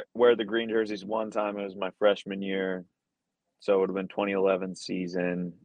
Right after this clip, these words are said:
uh, in D C when we played Maryland for the Shamrock Series.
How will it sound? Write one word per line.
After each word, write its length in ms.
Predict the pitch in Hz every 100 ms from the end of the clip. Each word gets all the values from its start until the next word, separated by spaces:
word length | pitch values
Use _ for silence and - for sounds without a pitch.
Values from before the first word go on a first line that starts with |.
| _ -
uh, 320 | 92 90 87 87
in 200 | 92 90
D 180 | 95 92
C 260 | - 95
when 180 | 90 90
we 100 | 90
played 240 | - 90 90
Maryland 420 | 87 90 87 85
for 80 | 90
the 80 |
Shamrock 500 | 87 90 90 90 92
Series. 500 | - 90 90 92 -